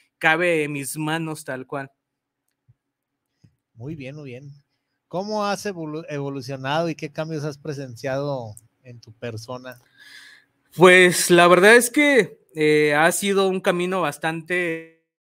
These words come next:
Speaker 1: eh, como lo es todo, complicado. Eh, a veces me trabo y lo sigo haciendo aún. Ahí es un proceso que también,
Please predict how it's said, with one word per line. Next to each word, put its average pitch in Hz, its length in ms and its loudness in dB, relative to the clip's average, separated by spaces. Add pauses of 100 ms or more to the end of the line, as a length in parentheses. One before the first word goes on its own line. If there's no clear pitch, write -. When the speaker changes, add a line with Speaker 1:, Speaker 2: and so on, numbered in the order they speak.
(540)
Speaker 1:
eh, 123 320 -8 (220)
como 156 260 -6
lo 147 100 -4
es 156 160 -4
todo, 196 420 -4
complicado. 180 920 -4 (640)
Eh, 139 160 -20 (360)
a 151 140 0
veces 170 380 0
me 143 120 -8
trabo 170 360 -4
y 139 180 -8
lo 123 140 -14
sigo 139 260 -12
haciendo 135 420 -10
aún. 147 460 -10 (180)
Ahí 156 380 -4
es 160 140 -4
un 170 100 -10
proceso 160 420 -8
que 147 100 -10
también, 147 560 -6